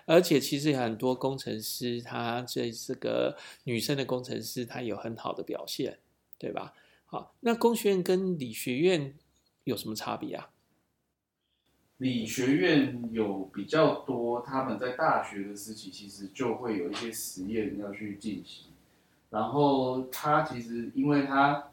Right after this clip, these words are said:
Speaker 2: 着重在某一科目嘛，比如说物理，然后化学还是生物，其实那个他的程度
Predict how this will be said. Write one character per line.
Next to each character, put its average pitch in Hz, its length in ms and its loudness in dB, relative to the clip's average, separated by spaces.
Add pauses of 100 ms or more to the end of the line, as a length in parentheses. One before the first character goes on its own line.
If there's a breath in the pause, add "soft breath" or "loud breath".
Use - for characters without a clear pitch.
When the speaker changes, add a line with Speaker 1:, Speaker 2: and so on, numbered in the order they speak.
Speaker 2:
着 - 220 0
重 143 180 8
在 135 160 6
某 - 200 -2
一 104 120 -6
科 104 240 -6
目 107 180 -4
嘛， 90 280 -12
比 90 80 -10
如 92 60 -8
说 117 160 -2
物 131 260 2
理， - 180 -14 (360)
然 - 120 -4
后 117 160 2
化 - 260 4
学 87 320 -8
还 92 100 -12
是 117 120 -6
生 104 320 -4
物， 104 180 -4 (440 soft breath)
其 147 180 0
实 143 160 4
那 151 220 6
个 117 360 2
他 139 220 2
的 - 180 2
程 110 320 -4
度 123 420 0